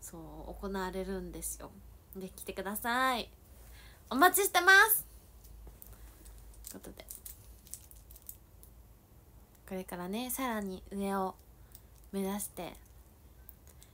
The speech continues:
みんなで頑張りますので、応援してくださると嬉しいです。そし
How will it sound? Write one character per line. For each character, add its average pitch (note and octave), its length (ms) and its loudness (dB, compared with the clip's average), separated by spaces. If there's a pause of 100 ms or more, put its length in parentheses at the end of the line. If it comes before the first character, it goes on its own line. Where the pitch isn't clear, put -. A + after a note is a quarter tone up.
(560)
み F#3+ 100 -8
ん F#3 40 -8
な F3 160 -8
で F3 160 -8
頑 F#3 220 -4
張 G#3 140 2
り A3+ 120 -2
ま A#3+ 180 0
す - 100 2
の A#3+ 100 -2
で、 F#3+ 220 -2 (540)
応 F#3+ 100 -2
援 F#3+ 180 2
し - 60 -2
て A#3 140 -6
く B3 80 -4
だ C#4+ 160 2
さ E4 140 4
る D#4 100 4
と A3+ 160 -4 (160)
嬉 G#3+ 280 -2
し A#3+ 280 -2
い A3 100 -10
で F4+ 140 6
す。 - 200 8 (840)
そ - 160 -4
し - 0 -